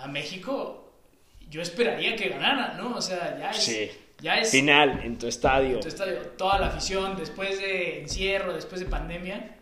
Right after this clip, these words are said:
Speaker 1: ti-, ti-, estás obligado. Y, y eso también puede jugarles en contra a los jugadores, ¿no? Puede ser tanta la presión que se caen.
Speaker 2: Sí,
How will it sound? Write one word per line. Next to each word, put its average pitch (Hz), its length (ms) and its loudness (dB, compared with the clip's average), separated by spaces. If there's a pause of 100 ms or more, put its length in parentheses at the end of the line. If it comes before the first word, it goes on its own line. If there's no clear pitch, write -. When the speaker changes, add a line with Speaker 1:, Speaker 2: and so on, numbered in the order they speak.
(800)
Speaker 1:
ti-, - 280 -10
ti-, - 180 -12
estás - 360 -6
obligado. 196 560 -2
Y, 214 240 -8
y 226 60 4
eso - 260 2
también 175 320 -6
puede 226 160 -4
jugarles 139 300 -6
en 135 100 -6
contra 240 280 -6
a - 40 -8
los - 100 -12
jugadores, 139 400 -8
¿no? 185 160 -12
Puede 214 140 -2
ser 208 180 -2
tanta 214 280 -2
la - 140 -2
presión 185 440 -8
que - 400 -8
se - 200 -12
caen. 196 460 -8
Speaker 2:
Sí, 165 440 -2